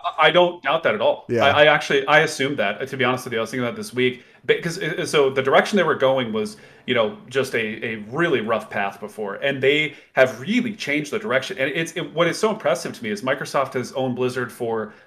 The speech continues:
Speaker 1: a couple months at best, and they are understanding what the community wants more than Blizzard has over the last decade,
Speaker 2: <laughs> Yeah,
Speaker 1: which
Speaker 2: yeah.
Speaker 1: is just incredible to me. So, yeah, I'll be honest with you. I, I'm not a huge Microsoft person. I, not, I,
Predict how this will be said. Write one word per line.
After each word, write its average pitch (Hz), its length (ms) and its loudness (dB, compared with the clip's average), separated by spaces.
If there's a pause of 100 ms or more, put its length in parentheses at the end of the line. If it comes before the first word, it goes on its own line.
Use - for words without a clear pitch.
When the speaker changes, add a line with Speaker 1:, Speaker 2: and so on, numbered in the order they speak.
(120)
Speaker 1:
a 110 100 -4
couple 120 440 -6
months 110 520 -12
at 107 180 -4
best, 123 380 -4
and 127 180 -2
they 131 280 2 (220)
are 139 140 2
understanding 147 540 0
what 120 140 -2
the 131 80 -10
community 123 400 -2
wants 131 420 -8
more 123 160 -4
than 113 160 -4
Blizzard 113 320 -6
has 135 280 -2
over 127 180 -6
the 117 60 -6
last 110 420 -6
decade, 131 520 0
Speaker 2:
<laughs> - 40 -6
Yeah, 151 300 4
Speaker 1:
which 135 180 2
Speaker 2:
yeah. 139 80 -2
Speaker 1:
is 127 100 -10 (260)
just 180 300 -2
incredible 113 580 -2
to 104 120 -12
me. 98 160 -10
So, 117 360 0 (300)
yeah, 156 380 8
I'll 135 120 0
be 156 80 4
honest 202 160 4
with 151 100 -4
you. 131 140 4
I, 120 200 -2
I'm 170 100 2
not 202 140 4
a 151 40 -2
huge 185 360 -6
Microsoft 175 500 -2
person. 180 520 -2
I, 131 200 2
not, 143 260 0
I, 139 180 4